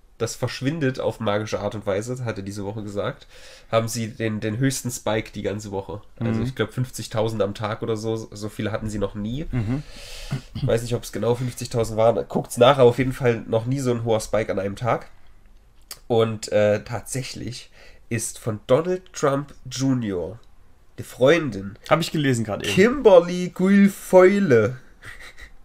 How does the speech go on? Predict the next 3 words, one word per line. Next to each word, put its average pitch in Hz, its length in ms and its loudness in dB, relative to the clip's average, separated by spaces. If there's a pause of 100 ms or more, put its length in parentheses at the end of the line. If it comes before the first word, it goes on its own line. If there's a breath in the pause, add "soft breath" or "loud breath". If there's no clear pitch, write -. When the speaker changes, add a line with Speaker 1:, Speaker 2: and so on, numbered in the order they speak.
(140)
Speaker 1:
Maul 151 460 6 (500)
Guilfoyle. 135 720 4
Ful-, - 460 -10